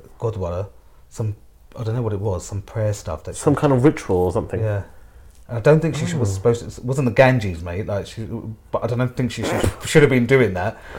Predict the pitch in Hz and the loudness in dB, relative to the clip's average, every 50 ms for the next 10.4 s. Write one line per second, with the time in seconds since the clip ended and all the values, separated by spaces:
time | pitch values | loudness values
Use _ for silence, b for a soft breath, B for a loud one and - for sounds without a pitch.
0 | B B B B B 113 - 127 127 135 139 139 160 151 170 208 208 226 208 170 | B B B B B 0 2 2 4 4 6 8 10 10 12 12 12 12 10 10
1 | 147 151 156 147 143 139 127 120 143 156 165 156 131 120 104 107 110 107 82 - | 10 10 10 10 10 8 8 8 10 10 10 10 10 8 6 4 2 -2 -4 -8
2 | - - - - - 156 143 - 143 135 131 135 123 123 110 - 120 - - - | -14 -18 -8 -4 -2 -2 2 4 4 6 6 6 4 4 4 2 2 0 0 -2
3 | - - 135 139 - - 120 107 104 110 131 131 123 120 113 107 107 117 104 101 | 0 0 2 2 2 2 2 2 4 4 4 4 4 2 2 2 2 0 0 -2
4 | - - - 107 107 - - 143 - 113 123 110 - 110 101 120 110 110 113 113 | -4 -6 -6 -6 -6 -2 0 0 0 0 0 -2 -4 -4 -2 -2 -2 -2 -4 -4
5 | 113 - 101 - B B B B B B B B - - - - - 135 127 123 | -4 -4 -6 -8 B B B B B B B B -20 -20 -10 -2 2 2 2 2
6 | - - 156 147 139 104 113 107 110 120 123 120 117 110 95 - 98 95 - - | 2 0 0 0 0 0 0 0 2 2 4 4 2 0 0 -2 -4 -6 -6 -4
7 | 104 95 98 101 101 - - 104 104 - - - 107 101 104 107 107 101 101 95 | -4 -4 -4 -6 -6 -4 -4 -4 -4 -4 -4 -6 -6 -4 -4 -4 -4 -4 -4 -4
8 | 95 95 90 - 85 87 90 - - 120 104 104 104 98 104 110 113 110 107 107 | -6 -6 -8 -8 -8 -10 -8 -4 -4 -4 -4 -4 -4 -2 0 0 2 2 2 0
9 | 104 - - 110 107 104 101 - 101 98 98 98 101 92 87 98 95 - 98 104 | 0 -2 -2 0 0 0 -2 -2 -4 -6 -4 -2 -2 0 0 0 0 0 0 0
10 | 131 110 104 107 101 90 - - | 0 2 2 0 0 -2 -4 -8